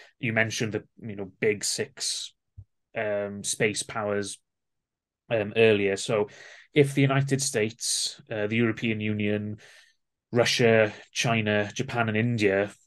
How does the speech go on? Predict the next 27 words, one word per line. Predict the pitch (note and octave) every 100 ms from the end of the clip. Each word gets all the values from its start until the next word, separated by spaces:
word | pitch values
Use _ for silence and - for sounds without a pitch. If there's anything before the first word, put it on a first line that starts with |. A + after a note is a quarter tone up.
| _ _
are | A#2+ G#2+
able | A2 G2+ G2+
to | - A2+ G#2+ G#2 G#2
agree | A#2 G#2 A2 A2 G#2
on | G2+ G2 G2 G2 _
things | - G2+ F#2 G2+ G#2
in | G#2
space, | - G#2 G#2+ - -
then | A2 G#2+ G#2+ - - - - _ _ -
most | C3+ B2 -
other | A2 A2
countries | A#2 G#2 A2 G2
would | A2
have | G#2 G#2 G2
very | - A2 G#2
little | -
option | G#2+ - -
but | G2+
to | -
fall | - A#2 G2+
in | G2
line, | G2+ F#2 G2 _
really, | - G#2 F#2+ G2 - -
uh, | G#2 G2
because | G2+ A2+ G#2 G2
everyone | A#2+ A2+ G#2 G#2+
else | G#2 G2+ - -